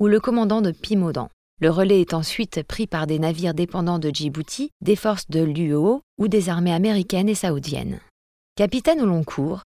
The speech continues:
Yves Bellico a cinquante-trois ans au moment de la guerre du Golfe. Il commande alors le paquebot transbordeur Daniel Casanov de la Société nationale corse Méditerranée. À cette époque,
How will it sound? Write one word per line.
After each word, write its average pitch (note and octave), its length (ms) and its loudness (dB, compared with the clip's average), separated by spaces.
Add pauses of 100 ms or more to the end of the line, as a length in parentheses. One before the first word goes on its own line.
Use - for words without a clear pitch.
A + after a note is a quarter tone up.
(120)
Yves B3+ 220 -2
Bellico A#3 480 2
a D#3+ 120 2
cinquante-trois G#3 640 -2
ans E3 180 -2
au - 60 -2
moment F3+ 260 2
de D#3+ 80 0
la C3 140 0
guerre F3 180 0
du C#3 100 -4
Golfe. - 520 -12 (260)
Il E3 140 2
commande F#3+ 300 4
alors F3 240 6
le E3+ 80 2
paquebot E3 380 0
transbordeur F3 640 0
Daniel D#3+ 300 0
Casanov D3+ 540 -2 (180)
de D#3+ 60 4
la E3 120 4
Société G#3 460 0
nationale F3 520 2
corse G3 360 2
Méditerranée. D3+ 800 -2 (360)
À D#3+ 100 6
cette B3+ 200 0
époque, A3+ 500 2